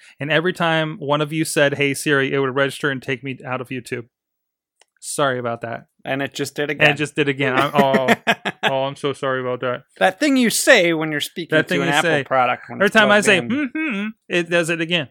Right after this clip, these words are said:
Speaker 1: you know. Um, and also last week we talked about Microsoft Zim, X I M.
Speaker 2: Yep.
Speaker 1: Um, we had a response, uh, from Steve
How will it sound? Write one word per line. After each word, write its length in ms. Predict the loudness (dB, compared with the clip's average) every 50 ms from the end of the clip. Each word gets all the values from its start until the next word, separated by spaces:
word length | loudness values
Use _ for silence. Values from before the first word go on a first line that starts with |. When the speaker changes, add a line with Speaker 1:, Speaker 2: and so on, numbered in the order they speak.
| _ -12
Speaker 1:
you 80 | -10
know. 200 | -8 -8 -10 -12 _ _ _ _ _ _ _
Um, 560 | 2 6 8 8 10 10 10 10 8 6 2 -4 -2
and 100 | 0 0
also 300 | 0 0 2 0 0 2
last 300 | 2 0 0 0 -2 -4
week 140 | -6 -6 -6
we 140 | -6 -8 -8
talked 380 | -6 -4 -2 -2 -2 -2 -2 -4
about 440 | -4 -2 0 2 2 2 2 0 0
Microsoft 680 | -2 -2 -2 -2 -4 -6 -2 0 0 0 -2 -2 -8
Zim, 440 | -10 -8 -4 -2 0 0 0 -2 -6 _ _ _ _ _ _ _ _ _ _ _ _ _ -8
X 200 | -8 -6 -2 -2
I 100 | -2 0
M. 240 | -2 -2 -4 -8 -10 _ _ _ _
Speaker 2:
Yep. 260 | -12 -12 -12 _ -6
Speaker 1:
Um, 580 | -2 0 2 2 2 2 2 0 -2 -4 -8 -14 _ _ _ _ _ _ _ _ -12
we 220 | -6 -4 -4 -4
had 260 | -4 -4 -6 -4 -4
a 60 | -4 -4
response, 880 | -4 -4 -4 -6 -6 -4 -2 -2 -2 -2 -4 -6 -8 -8 -10 -10 -12 _ _ _ _ _ _ _ _ _ _ _ -2
uh, 300 | 0 2 4 4 4 4 2
from 280 | 0 0 -2 -2 -2
Steve 720 | -4 -6 -6 -6 -8 _ _ -8 -6 -4 -4 -4 -4 -6 -10